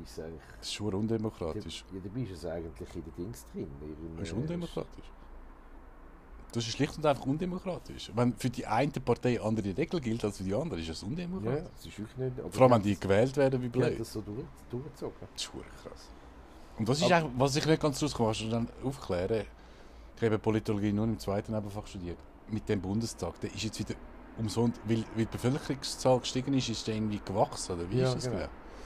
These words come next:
Speaker 2: Jetzt hast du siebenhundertneunundvierzig Leute, ich meine, unglaublich krass.
Speaker 1: Ja,
Speaker 2: Nicht
Speaker 1: es
Speaker 2: verdient hunderttausend oder was?
Speaker 1: Es ist, jeder verdient hure Geld und hat noch viel mehr Spesen und ist hure wichtig. Und es gibt hure viele, <laughs> die das
Speaker 2: Und
Speaker 1: machen.
Speaker 2: da,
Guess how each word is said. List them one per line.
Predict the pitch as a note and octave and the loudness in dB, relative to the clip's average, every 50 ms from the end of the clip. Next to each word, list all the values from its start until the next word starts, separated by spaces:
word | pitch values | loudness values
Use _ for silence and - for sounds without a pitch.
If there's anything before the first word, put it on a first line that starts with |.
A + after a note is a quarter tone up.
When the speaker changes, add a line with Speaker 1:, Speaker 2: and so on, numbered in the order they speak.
| - - - | -8 -6 -2
Speaker 2:
Jetzt | A#2 - | 0 0
hast | B2+ - - | 0 2 2
du | |
siebenhundertneunundvierzig | - E3+ D#3+ E3 D#3 B2+ G#2 A#2 D#3 D#3+ A2+ F2 - C#3 E3 - - - - | 2 4 6 6 6 6 6 4 4 2 2 2 2 0 0 0 0 -2 -2
Leute, | D3+ G3 D3+ - | -2 -2 -2 -4
ich | - F2 | -6 -6
meine, | F2+ G2 F2+ F2 | -6 -6 -6 -6
unglaublich | G2+ C3+ D3 C#3 G#2 F#2+ G2+ - - - - - - | -4 0 2 2 2 2 0 0 -2 -6 -10 -10 -10
krass. | - - - - - - - | -8 -8 -8 -10 -14 -12 -6
Speaker 1:
Ja, | G2+ A#2 | 0 2
Speaker 2:
Nicht | C#3+ E3+ | 2 4
Speaker 1:
es | F3 | 4
Speaker 2:
verdient | E3 E3 E3+ E3 C#3+ A#2+ C3+ | 4 6 8 8 8 8 6
hunderttausend | E3+ D#3 B2 - - B2+ D#3+ F#3 G3 - - F#2 E2+ | 6 4 4 2 0 0 0 0 -2 -6 -6 -6 -6
oder | D#2+ - - | -8 -8 -10
was? | - - - - - - - - | -12 -14 -14 -16 -16 -12 -8 -8
Speaker 1:
Es | G#2+ - - - | -8 -6 -8 -10
ist, | - - - | -10 -4 -2
jeder | A#2+ B2+ C3 C3 | -2 -2 -2 -4
verdient | - A#2+ A#2 B2 B2+ G#2+ - | -6 -4 -2 -2 -2 -2 -2
hure | A2+ B2 A#2+ B2 A#2 A#2 A#2+ A2 | -2 0 2 2 2 2 0 -2
Geld | - F#2+ F2+ G2 G2+ G#2 G#2 G2+ G2 | 0 0 0 2 2 0 -2 -4 -6
und | G2 G2+ | -6 -4
hat | G2+ - C3 | -4 -2 0
noch | C3 C3 C3+ C3+ C3+ | 4 6 8 8 8
viel | - C3+ C3 | 6 2 0
mehr | B2 A#2+ A#2 A#2+ A#2+ | 0 2 2 0 0
Spesen | - - - - G2 F#2+ F#2+ F#2+ F#2 - - G#2+ G#2 G#2 G2+ | -2 -2 -2 -2 0 0 0 0 -2 -2 -2 0 0 0 0
und | G2+ - A2 A2+ A2 G#2+ G#2 A2 | -2 -2 -4 -4 -2 -2 -2 -2
ist | A2 - - | -2 -2 -2
hure | A2+ A#2 A#2 A#2 A2 | 0 0 0 0 0
wichtig. | G2 G2 G2+ - - - - G2+ - - - - - - - - - - - - - - | 0 -2 -2 -4 -4 -6 -6 -6 -6 -6 -6 -8 -8 -10 -12 -12 -12 -12 -12 -12 -4 -2
Und | C3+ B2+ | -2 -2
es | A2+ G#2+ | -2 -4
gibt | - - A2 - | -8 -10 -8 -6
hure | C3+ A#2 G2+ F2+ E2 | -2 -2 -2 -2 -4
viele, | - - G2+ G2+ F#2 C3+ C3 - | -6 -8 -8 -4 -2 -2 -2 -2
<laughs> | - - D3+ C#3 | -2 -2 -2 -2
die | - | -2
das | C3+ A2 - B2+ | -4 -2 2 4
Speaker 2:
Und | C3+ | 4
Speaker 1:
machen. | B2+ D#2+ - - - - - | 4 4 0 -8 -10 -10 -8
Speaker 2:
da, | C#3 C#3 | -8 -8